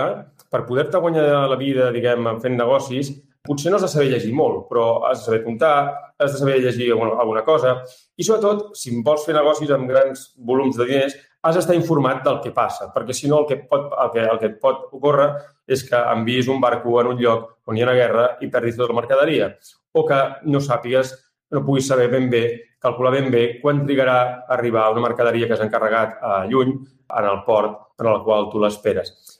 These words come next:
És a dir, que la paraula empresa comença a agafar força a mesura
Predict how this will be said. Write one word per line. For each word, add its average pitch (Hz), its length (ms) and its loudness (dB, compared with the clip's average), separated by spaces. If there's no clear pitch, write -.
És 139 80 0
a 143 80 4
dir, 127 400 0
que 135 100 0
la 123 120 2
paraula 160 260 2
empresa 156 720 0
comença 165 300 -2
a - 20 4
agafar 160 220 0
força 151 420 -2
a 127 80 -2
mesura 131 460 0